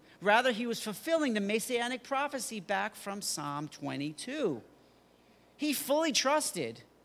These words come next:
his Father when his wrath was being poured out upon him. It wasn't a moment of weakness. He was proclaiming his messiahship while enduring the great pain and wrath that we deserved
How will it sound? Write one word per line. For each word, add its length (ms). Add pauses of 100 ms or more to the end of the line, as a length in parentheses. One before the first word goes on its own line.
(180)
his 240
Father 460
when 240
his 200
wrath 320
was 120
being 180
poured 240
out 140
upon 300
him. 160
It 800
wasn't 200
a 40
moment 320
of 80
weakness. 680 (680)
He 120
was 120
proclaiming 640
his 120
messiahship 760
while 240
enduring 420
the 80
great 380
pain 480 (400)
and 200
wrath 460 (560)
that 240
we 160
deserved 640